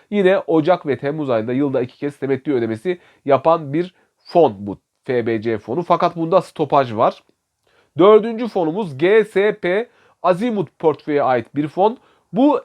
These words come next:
en eski temettü ödeyen fon arkadaşlar. İlk kez bu öde-, fon ödeme, şey, temettü ödeme işi G S P ile başlamıştı. Yılda iki kez temettü ödüyor.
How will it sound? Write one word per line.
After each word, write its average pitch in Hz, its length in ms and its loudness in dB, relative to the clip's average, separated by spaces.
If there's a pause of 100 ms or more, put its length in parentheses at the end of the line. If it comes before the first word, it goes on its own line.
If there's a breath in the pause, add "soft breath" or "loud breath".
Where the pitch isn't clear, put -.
en 262 240 4
eski 165 380 -4
temettü 175 520 -6
ödeyen 156 360 0
fon 156 280 -4
arkadaşlar. 110 640 -4
İlk 208 220 -6
kez 175 300 0
bu 175 220 -2
öde-, 143 340 -2
fon 185 240 0
ödeme, 143 420 -2
şey, 110 260 -6
temettü 143 360 -4
ödeme 131 280 0
işi 151 280 -8 (300 soft breath)
G 160 160 2
S 156 200 -2
P 160 120 -2
ile 117 220 -2
başlamıştı. 185 560 -4 (220 loud breath)
Yılda 220 400 4
iki 175 240 -10
kez 160 240 -4
temettü 139 460 -6
ödüyor. 214 360 2